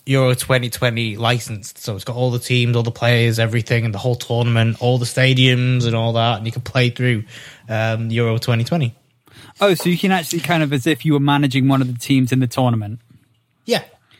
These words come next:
Speaker 2: Is it like fantasy football where, like, let's say in real life, one of the teams gets knocked out? Do you then get knocked out of that
Speaker 1: Uh,
Speaker 2: event or
Speaker 1: no. N-, no, you, you play through the whole tournament, um, not in real time, but, like,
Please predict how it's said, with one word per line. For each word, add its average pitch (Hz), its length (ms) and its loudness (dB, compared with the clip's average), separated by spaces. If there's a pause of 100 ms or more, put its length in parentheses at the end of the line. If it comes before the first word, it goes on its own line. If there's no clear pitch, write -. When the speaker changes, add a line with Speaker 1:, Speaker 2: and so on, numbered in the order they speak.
(220)
Speaker 2:
Is 185 160 0
it 196 80 0
like 185 220 2
fantasy 175 440 0
football 160 440 0
where, 147 340 2
like, 143 220 0
let's 160 200 -2
say 147 220 0
in 135 80 2
real 139 180 2
life, 131 320 0
one 131 140 2
of 131 100 0
the 127 80 -6
teams 135 300 0
gets 131 280 -4
knocked 131 280 -2
out? 117 300 0
Do 123 100 -4
you 120 400 0 (460)
then 117 260 0
get 113 160 -4
knocked 117 300 -6
out 110 280 -2
of 117 180 -4
that 113 260 0 (180)
Speaker 1:
Uh, 165 260 4
Speaker 2:
event 165 300 2
or 175 60 0
Speaker 1:
no. 117 580 2 (320)
N-, 190 400 -2
no, 170 220 4
you, 147 180 0 (200)
you 180 60 -2
play 208 180 2
through 196 120 0
the 160 80 4
whole 151 120 0
tournament, 127 520 0 (160)
um, 113 800 -2 (100)
not 156 220 2
in 143 60 2
real 127 180 4
time, 127 300 2
but, 113 240 -4 (200)
like, 101 200 -10